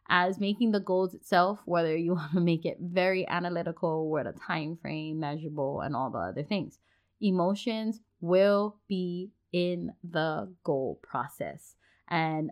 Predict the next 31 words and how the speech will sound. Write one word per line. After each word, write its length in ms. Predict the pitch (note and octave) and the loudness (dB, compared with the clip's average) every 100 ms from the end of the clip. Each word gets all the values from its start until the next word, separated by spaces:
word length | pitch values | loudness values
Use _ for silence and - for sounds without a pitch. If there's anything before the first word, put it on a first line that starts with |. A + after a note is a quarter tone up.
| - | 0
that 240 | F3 F3 | 2 4
is 100 | F#3 | 2
something 440 | F3 E3 F#3 F#3 - | -2 -4 -6 -8 -8
you 140 | G3 | -8
should 240 | F3+ F3+ - | -4 -6 -8
constantly 640 | - - E3+ F3 F3 E3+ | -8 -2 -2 -2 -4 -4
also 260 | C3 E3 F3 | -6 -6 -6
be 120 | G#3 | -6
talking 360 | - D#4+ - F#3+ | 0 0 0 0
about 320 | F3+ E3+ - | 0 0 -2
w-, 180 | F#3+ F3+ - | -8 -8 -2
throughout 500 | G#3+ G#3+ F#3 E3+ - | 0 2 0 -2 -4
that 200 | E3 E3+ | -6 -6
journey. 460 | E3+ D#3+ C3+ A2 - _ _ - | -6 -4 -6 -8 -16 _ _ -8
It 100 | F3 | -6
shouldn't 240 | D#3+ G3 G3+ | -2 -2 -2
only 180 | A3 | -2
be 120 | A#3 B3+ | -4 -4
talked 300 | A#3 G#3+ A3+ | -6 -6 -2
about 200 | G#3+ A3+ | 0 2
in 100 | B3 | 2
the 40 | |
beginning. 480 | B3+ G#3+ G3 G3 G3+ _ _ | 0 -2 -4 -6 -8 _ _
It 140 | - E3+ | -12 -10
should 200 | - E3 | -10 -8
be 280 | F3 E3 E3 _ _ _ _ - | -8 -8 -10 _ _ _ _ -6
talked 220 | F#3+ F#3+ | -4 -2
about 320 | G#3 F3+ - F3+ | 0 -2 -2 -2
during 320 | F#3+ G3 A3 | 0 0 0
the 60 | |
process, 520 | A3 G#3+ A3 A#3+ B3 | 0 0 0 -2 -2